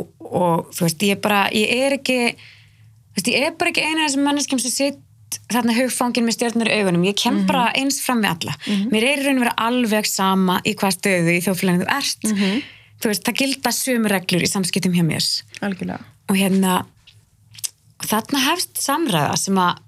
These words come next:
Speaker 1: þú veist, ein og sér er bara svo fucking galin. Að hann byrjar að tala um barneignir, af því ég reyndi mín leið að samskiptum við Bubba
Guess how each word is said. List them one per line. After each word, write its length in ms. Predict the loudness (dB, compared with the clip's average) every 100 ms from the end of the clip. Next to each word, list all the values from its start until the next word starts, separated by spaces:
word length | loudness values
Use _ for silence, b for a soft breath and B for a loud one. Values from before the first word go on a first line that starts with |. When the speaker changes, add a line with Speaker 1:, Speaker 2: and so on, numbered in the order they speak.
| -8
Speaker 1:
þú 80 | -6
veist, 120 | -2 0
ein 260 | 2 2
og 60 | 0
sér 560 | -2 -4 0 0 0 0
er 100 | 0
bara 160 | 0
svo 120 | -2 -2
fucking 440 | -4 -4 0 0 2
galin. 360 | 0 0 -4 B B B B B
Að 340 | -2 0 0 0
hann 180 | 0 0
byrjar 240 | -2 -2
að 60 | -2
tala 120 | -4
um 60 | -2
barneignir, 640 | -6 -6 -4 -4 -2 -4 -4
af 120 | 0
því 60 | 0
ég 180 | 2 2
reyndi 460 | 0 -2 -4 -2 -2 -4 B B -4
mín 280 | 0 0 0 0
leið 380 | 2 2 0 -2
að 120 | -4
samskiptum 520 | -2 -2 -2 -2 0 0
við 200 | 0 -2
Bubba 440 | -8 -6 -2 -2